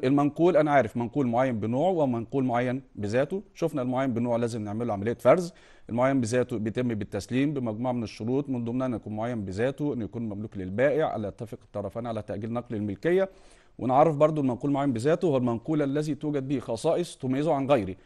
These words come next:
قلنا زي أجهزة الكمبيوتر، زي الموبايلات، زي الساعات، دي اسمها منقول معين بذاته. أما المنقول معين بنوع اللي هي الأشياء المثلية التي تتشابه زي الخضر والفاكهة والقماش، دي لازم نعمل لها عملية فرز، الفرز اللي هو وزن وعدد وكيل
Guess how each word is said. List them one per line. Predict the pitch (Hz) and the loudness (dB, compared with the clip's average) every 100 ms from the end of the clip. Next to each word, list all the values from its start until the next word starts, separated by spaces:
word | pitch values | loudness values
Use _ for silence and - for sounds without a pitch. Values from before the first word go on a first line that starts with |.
| - - - | -20 -18 -4
قلنا | 110 156 | 0 2
زي | 135 131 | 2 2
أجهزة | 113 117 127 120 | 2 0 0 -4
الكمبيوتر، | 95 107 95 127 131 143 139 | -10 -8 -4 -4 -2 -2 0
زي | 120 117 113 | -2 -2 0
الموبايلات، | 110 107 107 101 104 120 147 151 | -2 -2 -4 -4 -2 2 4 2
زي | 107 104 | 0 -6
الساعات، | 98 101 107 156 | -6 -2 0 0
دي | 156 | -2
اسمها | 160 151 156 | -4 -2 0
منقول | 135 110 156 135 | -2 -4 -4 -2
معين | 123 135 117 | -2 -2 -4
بذاته. | 98 - - - - _ - | -4 -8 -12 -20 -20 _ 2
أما | 165 156 | 4 4
المنقول | 131 117 151 | 2 0 0
معين | 147 151 | 0 0
بنوع | 131 135 165 | -2 0 0
اللي | 156 | 2
هي | 160 | 0
الأشياء | 120 - 160 - | 0 -2 -4 -2
المثلية | 139 135 - 143 131 98 | 0 0 0 0 2 0
التي | 110 156 151 | -2 -4 -4
تتشابه | 131 123 127 113 101 | -8 -8 -4 -2 -2
زي | 107 | -4
الخضر | 120 107 123 117 | -4 -2 -2 -2
والفاكهة | 101 - 92 123 | -4 -6 -8 -4
والقماش، | 123 92 104 127 165 - - - - 123 | -4 -4 -4 -2 -4 -8 -20 -20 -14 -2
دي | 139 | 2
لازم | 143 147 | 2 2
نعمل | 123 110 120 | 0 -2 0
لها | 123 | 0
عملية | 120 127 123 - - | 2 -2 -2 -8 -4
فرز، | - 110 90 95 | 2 2 0 -8
الفرز | 101 87 135 147 | -10 -2 0 0
اللي | 127 | 0
هو | 131 123 | 2 2
وزن | 123 127 | 2 0
وعدد | 113 117 123 101 | 0 2 2 -2
وكيل | 95 110 110 | -4 -2 -2